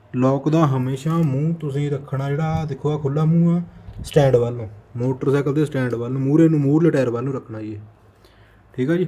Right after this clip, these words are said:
ਇਹ ਨਿੱਕੀਆਂ ਨਿੱਕੀਆਂ ਗੱਲਾਂ ਨੇ, ਇਹ ਮਾੜੀਆਂ ਯਾਦ ਕਰਨ ਵਾਲੀਆਂ ਹੁੰਦੀਆਂ ਨੇ। ਤੇ ਬਾਕੀ ਹੁਣ ਆਪਣੀ ਰਹਿ ਗਈ ਇਕੱਲੀ ਚੈਨ ਟਾਈਟ ਕਰਨੀ, ਤੇ ਇੱਕ ਆਹ ਰਹਿ ਗਿਆ ਆਪਣਾ ਮੈਗਨੇਟ ਕਵਰ ਲਾਉਣਾ, ਇਹ ਦੋ ਹੀ ਲਾਉਣੇ ਆਪਾਂ।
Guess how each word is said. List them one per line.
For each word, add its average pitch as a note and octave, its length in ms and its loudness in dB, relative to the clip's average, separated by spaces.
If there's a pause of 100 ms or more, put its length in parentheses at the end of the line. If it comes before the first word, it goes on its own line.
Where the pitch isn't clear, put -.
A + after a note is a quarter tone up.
(160)
ਇਹ D#3+ 60 0
ਨਿੱਕੀਆਂ D3+ 280 0
ਨਿੱਕੀਆਂ E3 240 0
ਗੱਲਾਂ C#3+ 260 0
ਨੇ, D#3 160 0
ਇਹ D#3+ 160 0
ਮਾੜੀਆਂ D3+ 280 0
ਯਾਦ C3 260 0
ਕਰਨ B2+ 200 -2
ਵਾਲੀਆਂ C3 180 2
ਹੁੰਦੀਆਂ A#2+ 240 -4
ਨੇ। D#3 80 -8 (1200)
ਤੇ - 100 -18 (420)
ਬਾਕੀ C3+ 320 0
ਹੁਣ C#3 180 2
ਆਪਣੀ C#3+ 380 0
ਰਹਿ C#3 120 2
ਗਈ F3 80 0
ਇਕੱਲੀ D3+ 240 0
ਚੈਨ C3 240 -2
ਟਾਈਟ C3+ 200 -4
ਕਰਨੀ, D3 260 0 (240)
ਤੇ C#3 80 -2
ਇੱਕ C3+ 140 -4
ਆਹ C#3+ 440 -2 (920)
ਰਹਿ B2+ 160 2
ਗਿਆ D3 120 2
ਆਪਣਾ C#3 200 0
ਮੈਗਨੇਟ B2+ 380 0
ਕਵਰ C3 260 -2
ਲਾਉਣਾ, C3+ 380 -4 (720)
ਇਹ C#3 100 -8
ਦੋ B2 140 0
ਹੀ B2 60 2
ਲਾਉਣੇ A2+ 280 -4
ਆਪਾਂ। - 220 -4